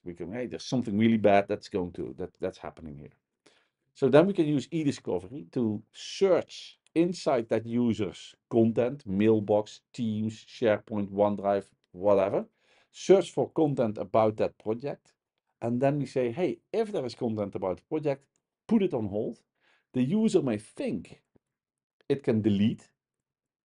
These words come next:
the content, but it will never be deleted. And we are always able to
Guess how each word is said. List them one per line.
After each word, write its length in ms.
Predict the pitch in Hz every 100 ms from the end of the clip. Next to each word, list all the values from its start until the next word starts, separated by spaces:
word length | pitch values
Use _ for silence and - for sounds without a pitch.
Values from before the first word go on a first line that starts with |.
| _
the 100 | 156
content, 540 | 170 160 151 135 135 _
but 140 | 127
it 140 | 113 110
will 140 | 101
never 220 | 110 104
be 140 | 95 92
deleted. 460 | 85 80 78 80
And 140 | - 85
we 100 | 85
are 100 | 73
always 400 | 123 127 120 110
able 220 | 104 95
to 140 | 92